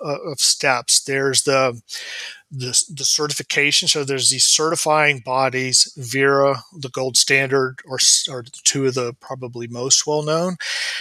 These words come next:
that come into the developer and evaluate their methodology and ensure that it's science-based, and then has to meet certain criteria, like additionality, right? It has to be something that, um, was not port of,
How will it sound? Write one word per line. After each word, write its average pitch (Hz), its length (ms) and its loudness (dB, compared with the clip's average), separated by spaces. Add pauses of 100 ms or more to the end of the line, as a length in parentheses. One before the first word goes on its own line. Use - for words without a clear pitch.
(320)
that 147 180 2 (140)
come 165 260 -4
into 156 360 2
the 143 100 2
developer 131 520 0
and 139 200 -4
evaluate 127 800 2
their 131 140 0
methodology 127 920 0 (360)
and 123 200 -2
ensure 135 340 0
that 123 160 -6
it's 127 200 -2
science-based, 143 1080 -2 (180)
and 170 120 -4
then 170 100 -2
has 165 200 2
to 160 80 -4
meet 147 240 -4 (120)
certain - 400 -2
criteria, 135 760 -2 (440)
like 123 180 -2
additionality, 131 1000 -2
right? 123 180 -4
It 131 140 -2
has 139 320 4
to 139 100 -8
be 135 360 0 (100)
something 131 500 0
that, 127 320 -2
um, 127 340 -8 (320)
was 143 160 2
not 143 220 -4
port 135 300 -2
of, 127 120 -6